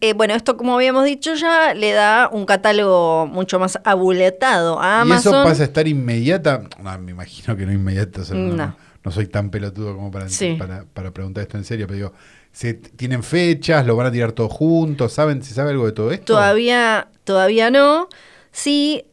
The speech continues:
Speaker 1: em, se sabe que, eh, porque el, una de las primeras cosas es, eh, entre lo que tiene M G M todavía vivo es, eh, son las películas de Bond.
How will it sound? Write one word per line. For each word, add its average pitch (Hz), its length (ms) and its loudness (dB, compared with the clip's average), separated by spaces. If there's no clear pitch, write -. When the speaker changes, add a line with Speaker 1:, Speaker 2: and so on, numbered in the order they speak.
Speaker 1:
em, 180 800 0
se 208 200 -2
sabe 262 640 4
que, 262 680 0
eh, 180 760 -2
porque 202 260 -2
el, 202 320 -4
una 247 240 2
de 240 40 2
las 226 120 0
primeras 247 260 0
cosas 262 260 0
es, 247 260 -2
eh, 208 360 -8
entre 254 340 -2
lo 277 240 4
que 320 80 0
tiene 370 300 -2
M 349 100 0
G - 180 0
M 240 140 0
todavía 214 520 4
vivo 226 640 2
es, 202 480 -2
eh, 175 460 -2
son 208 140 0
las 220 80 2
películas 214 340 0
de 180 80 2
Bond. 160 380 0